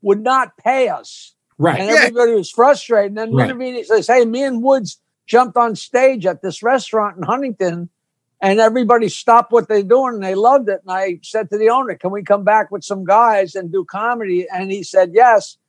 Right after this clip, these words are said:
Speaker 1: And I had the amplifier and the speakers, so we started doing shows, uh, I think for, like, a year, Minervini, right?
Speaker 3: Rod-, Roger Pinto and, and, uh, at, at the, uh, top of the town, or
Speaker 1: And
Speaker 3: Cinnamon.
Speaker 1: Michael,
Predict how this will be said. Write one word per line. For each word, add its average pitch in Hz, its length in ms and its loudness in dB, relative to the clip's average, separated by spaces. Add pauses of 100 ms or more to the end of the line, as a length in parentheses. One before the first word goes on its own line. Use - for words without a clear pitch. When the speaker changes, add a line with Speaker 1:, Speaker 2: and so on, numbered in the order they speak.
(220)
Speaker 1:
And 185 140 -4
I 226 120 2
had 220 180 2
the 220 140 -2
amplifier 214 600 -4
and 208 100 -12
the 175 60 -12
speakers, 214 600 -10
so 202 140 -2
we 208 120 -8
started 196 380 0
doing 202 200 -6
shows, 202 520 -2 (580)
uh, - 60 -14 (340)
I 294 120 0
think 311 280 -2
for, 294 140 2
like, 220 200 4
a 190 80 -2
year, 247 460 0
Minervini, 151 640 -14
right? 220 280 2
Speaker 3:
Rod-, 311 120 2 (300)
Roger 277 220 0
Pinto 262 440 0
and, 233 220 -8
and, 208 260 -4
uh, 190 300 -2
at, 196 200 -4
at 202 180 -4
the, 196 200 -4
uh, 185 120 -2
top 160 280 -4
of 214 60 -20
the 226 80 -2
town, 208 580 -4
or 170 80 -4
Speaker 1:
And - 80 -8
Speaker 3:
Cinnamon. 208 260 4
Speaker 1:
Michael, 254 300 4